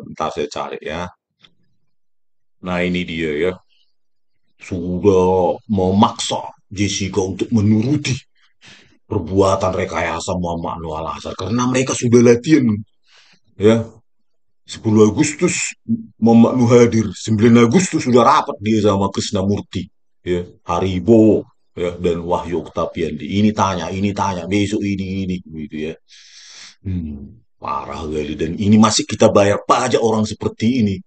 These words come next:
Jaksa Agung. Ya, pakai bukti rekayasa masih dibayar lagi, pakai pajak. Eh, siapapun bisa menang kalau buktinya curang, Jaksa Agung. Siapapun bisa menang.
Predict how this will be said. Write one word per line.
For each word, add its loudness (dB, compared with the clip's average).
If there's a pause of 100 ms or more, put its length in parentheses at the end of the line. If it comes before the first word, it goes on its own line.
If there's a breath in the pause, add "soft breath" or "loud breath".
Jaksa 2
Agung. 0 (920)
Ya, -2
pakai -2
bukti -4
rekayasa 0
masih -4
dibayar 2
lagi, 2
pakai -2
pajak. 0
Eh, 6
siapapun 2
bisa 2
menang -2
kalau 0
buktinya 0
curang, 2 (320)
Jaksa 4
Agung. -4
Siapapun 2
bisa 4
menang. -2